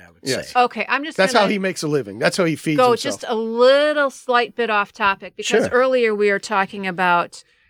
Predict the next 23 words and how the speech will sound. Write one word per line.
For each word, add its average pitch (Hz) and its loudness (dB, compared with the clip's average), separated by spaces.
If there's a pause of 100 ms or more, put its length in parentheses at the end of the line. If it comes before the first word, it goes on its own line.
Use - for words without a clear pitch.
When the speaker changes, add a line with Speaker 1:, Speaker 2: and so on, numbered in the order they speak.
(140)
Speaker 3:
pencils. 180 -4 (260)
<laughs> - -2 (1700)
Slight, 294 2 (180)
no, 247 0 (280)
carpenter 269 0
pencils. 170 -6
Speaker 1:
Yeah. 143 6 (180)
Speaker 3:
Okay. 208 -8 (800)
And 226 0
our 233 0
good 302 -2
friend 208 2 (200)
Ian 247 2
said 185 0
real 262 4
trim 175 -6
carpenters 170 0
use 185 -2
a 180 -4
mechanical 214 -2
pencil 156 -6
for 165 -6
trim. 160 -2